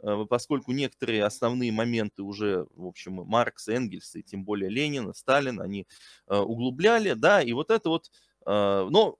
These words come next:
опять же, почему научный социализм? Потому что именно в учении о социализме, а, Маркс и Энгельс, они не просто фантазировали, вот опять же, чем отличие? Ам,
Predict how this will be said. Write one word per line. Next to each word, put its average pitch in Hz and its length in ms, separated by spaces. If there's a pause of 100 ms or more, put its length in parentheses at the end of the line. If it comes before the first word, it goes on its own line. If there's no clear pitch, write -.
(120)
опять 147 300
же, 101 100
почему 202 380
научный 151 520
социализм? 113 600 (580)
Потому 160 380
что - 320 (120)
именно 123 560
в 87 100
учении 117 560
о 104 100
социализме, 127 880 (400)
а, 92 220
Маркс 147 560
и 127 260
Энгельс, 113 400
они 127 200
не 127 120
просто 226 420
фантазировали, 170 840
вот - 180
опять 170 340
же, 110 100
чем 175 240
отличие? 147 600 (440)
Ам, 104 420